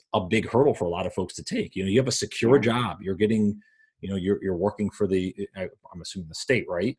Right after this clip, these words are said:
Speaker 2: Yeah.
Speaker 1: So you have, you have this kind of safe job, if you will, of teaching.
Speaker 2: Yeah.
Speaker 1: You, you said you liked it. So how do you
Speaker 2: Yeah.
Speaker 1: take that leap of faith? What, what,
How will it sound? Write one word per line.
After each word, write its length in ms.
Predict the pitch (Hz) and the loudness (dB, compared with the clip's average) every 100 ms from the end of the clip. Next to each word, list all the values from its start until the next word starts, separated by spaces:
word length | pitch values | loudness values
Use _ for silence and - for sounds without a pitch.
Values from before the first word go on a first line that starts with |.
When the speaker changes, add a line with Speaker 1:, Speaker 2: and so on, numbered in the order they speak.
| - | -6
Speaker 2:
Yeah. 220 | 190 269 | -2 -2
Speaker 1:
So 260 | 277 110 101 | 0 0 2
you 160 | 101 | 2
have, 160 | 104 113 | 0 0
you 140 | 107 | 0
have 160 | 113 113 | 0 2
this 120 | 117 | 0
kind 200 | - 113 | 2 0
of 160 | 101 87 | 0 -4
safe 380 | - - 113 - | -8 -2 -2 -2
job, 320 | 92 95 117 | -6 -4 -4
if 140 | 98 85 | -4 -6
you 120 | 85 | -10
will, 360 | 85 85 98 | -8 -4 -4
of 120 | 87 - | -4 -4
teaching. 400 | 107 107 107 104 | -2 0 2 0
Speaker 2:
Yeah. 40 | 90 | -2
Speaker 1:
You, 40 | 104 | -2
you 120 | 110 | 0
said 180 | - 151 | 2 2
you 80 | 110 | 2
liked 300 | 98 185 - | 2 0 0
it. 180 | 82 - _ _ - | -10 -12 _ _ -18
So 400 | - - 110 107 98 | -8 0 2 4 2
how 200 | - 139 | 0 0
do 80 | 165 | 0
you 80 | |
Speaker 2:
Yeah. 120 | 131 - | -2 -2
Speaker 1:
take 140 | 123 | 0
that 180 | 110 95 | 0 0
leap 200 | 98 95 | -2 -4
of 100 | - | -8
faith? 240 | - 76 - | -12 -10 -4
What, 160 | 107 120 | -2 2
what, 140 | 139 | 2